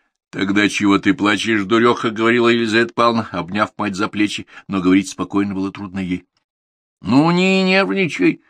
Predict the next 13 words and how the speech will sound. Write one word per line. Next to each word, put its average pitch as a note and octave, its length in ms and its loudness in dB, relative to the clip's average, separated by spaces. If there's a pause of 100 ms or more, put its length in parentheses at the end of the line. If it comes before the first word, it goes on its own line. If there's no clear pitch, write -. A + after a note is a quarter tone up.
(140)
не E3+ 240 4
нервничай, F#3 640 2
не F#3 160 2
нервничай», — F#3 720 0
говорила D#3+ 300 2
она, D#3 220 0 (320)
размазывая F2+ 560 0
слезы F2+ 420 -2
по - 80 -14
своему E2+ 460 -6
толстому, F#2 500 -4
покрасневшему F2+ 680 -8
лицу. F2+ 360 -10